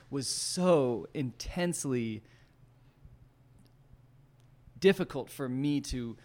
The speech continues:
process through 'cause I had put my whole career into this. When covid came, it was a little bit like, "Oh, I can deal with this."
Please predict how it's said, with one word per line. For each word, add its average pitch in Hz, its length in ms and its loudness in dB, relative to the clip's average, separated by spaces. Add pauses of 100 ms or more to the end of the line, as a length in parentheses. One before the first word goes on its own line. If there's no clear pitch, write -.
process 147 420 0
through 190 180 -2
'cause 160 180 -4
I 143 60 0
had 151 240 -4
put 156 120 -8
my 139 100 -4
whole 139 180 -4
career 139 380 -4
into 123 180 -8
this. - 280 -14 (680)
When 160 160 0
covid 214 440 4
came, 135 280 -2
it 135 80 -2
was 160 140 -2
a 151 40 -10
little 156 120 2
bit 139 120 0
like, 120 260 -6 (400)
"Oh, 143 160 4
I 123 140 0
can 117 220 -8
deal 110 180 -8
with 110 140 -12
this." 117 420 -8